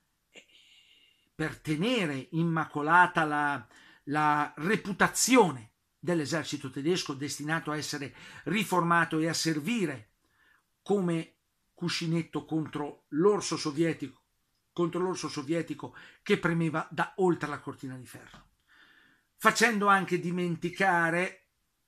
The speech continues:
e ricordatevi l'armadio della vergogna, certe cose molto, molto, molto brutte combinate proprio, oibò, non soltanto dalle S S,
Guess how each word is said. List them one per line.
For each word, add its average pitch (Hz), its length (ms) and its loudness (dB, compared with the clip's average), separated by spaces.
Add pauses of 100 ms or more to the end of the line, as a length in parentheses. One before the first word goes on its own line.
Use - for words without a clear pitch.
(140)
e 147 120 -6
ricordatevi 143 640 -6
l'armadio 139 420 -6
della 131 180 -6
vergogna, 165 640 -4 (640)
certe 196 580 2
cose 160 580 2
molto, 151 600 0
molto, 147 440 -2
molto 165 400 0
brutte 185 560 -4 (340)
combinate 262 840 6
proprio, 165 680 2
oibò, 151 400 -4 (120)
non 262 240 -6
soltanto 131 720 -4
dalle 131 420 -12
S 254 280 -6
S, - 280 -10